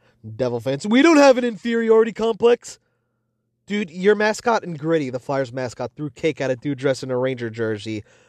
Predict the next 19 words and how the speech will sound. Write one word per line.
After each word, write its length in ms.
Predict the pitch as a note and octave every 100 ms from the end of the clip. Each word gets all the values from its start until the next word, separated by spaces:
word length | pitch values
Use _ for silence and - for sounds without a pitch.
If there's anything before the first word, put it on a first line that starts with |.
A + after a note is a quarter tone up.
| _ -
when 220 | C#3+ B2+
you 160 | D3 D3
two 240 | - D3
played 280 | - C3+ C3
each 260 | A2 -
other. 240 | D3 G2+ - _ _ _ _ _ _ _ _ _ _ _ _ _ _ -
I 140 | F#4
know 320 | B3+ G#3 G3+
it's 160 | F#3 G3+
a 80 | F3+
skit, 480 | - - - C#3 -
but 160 | A3+ C#4+
we 120 | C4+
all 160 | E3
know 200 | A#2+ F#2+ -
Devil 240 | D4 A#3+
fans 240 | G#3 G#3 F#3
can't 240 | - G3
keep 200 | - F3+